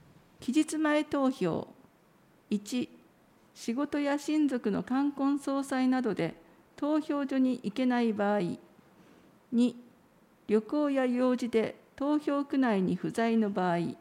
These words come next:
三、病気や怪我、出産などで歩くことが困難な場合。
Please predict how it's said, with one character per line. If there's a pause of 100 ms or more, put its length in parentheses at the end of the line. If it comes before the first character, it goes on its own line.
(760)
三、 (680)
病
気
や
怪
我、 (120)
出
産
な
ど
で (240)
歩
く
こ
と
が
困
難
な
場
合。